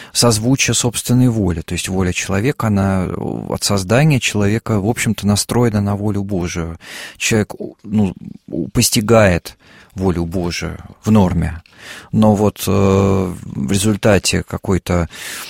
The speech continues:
э, и жизни предыдущих поколений человечества, и в результате собственной жизни такой,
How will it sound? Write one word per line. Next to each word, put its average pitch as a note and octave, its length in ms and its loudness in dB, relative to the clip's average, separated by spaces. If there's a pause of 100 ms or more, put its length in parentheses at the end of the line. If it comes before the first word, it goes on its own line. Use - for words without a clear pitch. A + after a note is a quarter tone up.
(180)
э, F2+ 380 2
и B2 340 4
жизни G#2+ 360 4
предыдущих A2 680 2
поколений C3 640 2
человечества, G2+ 720 -4
и F#2+ 40 -2
в F2+ 60 -6
результате F#2 800 -2
собственной B2 600 0
жизни G2+ 380 -2
такой, F#2+ 440 -2